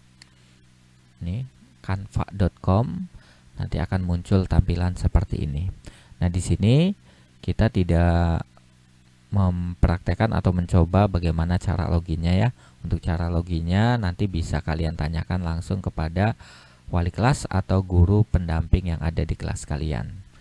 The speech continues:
Ini kita anggap kalian sudah berhasil masuk menggunakan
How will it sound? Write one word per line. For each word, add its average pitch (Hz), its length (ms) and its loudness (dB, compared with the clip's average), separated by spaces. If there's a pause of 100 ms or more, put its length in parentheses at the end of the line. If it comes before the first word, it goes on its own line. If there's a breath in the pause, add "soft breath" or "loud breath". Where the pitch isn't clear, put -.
(360 loud breath)
Ini 104 160 -4
kita 101 240 -2
anggap 87 320 0
kalian 92 320 0
sudah 95 400 0 (320 loud breath)
berhasil 113 720 0
masuk 87 400 0 (480 loud breath)
menggunakan 107 960 -2